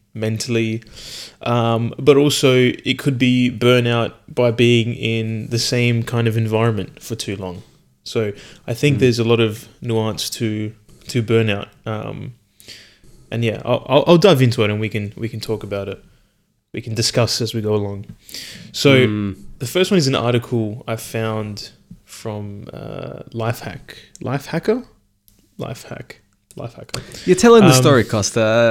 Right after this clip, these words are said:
Speaker 2: I, I can't help you.
Speaker 1: I think it's from Lifehacker. Um,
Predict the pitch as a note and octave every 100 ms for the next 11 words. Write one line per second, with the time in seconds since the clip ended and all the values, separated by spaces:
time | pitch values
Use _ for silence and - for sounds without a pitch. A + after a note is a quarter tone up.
0 | A2+ B2 - - - - E3 C3+ C#3+ -
1 | - - - - _ - C#3+ F3+ B2 B2
2 | G#2+ G2 - - - _ - - - -
3 | - - C#3 C#3 C3+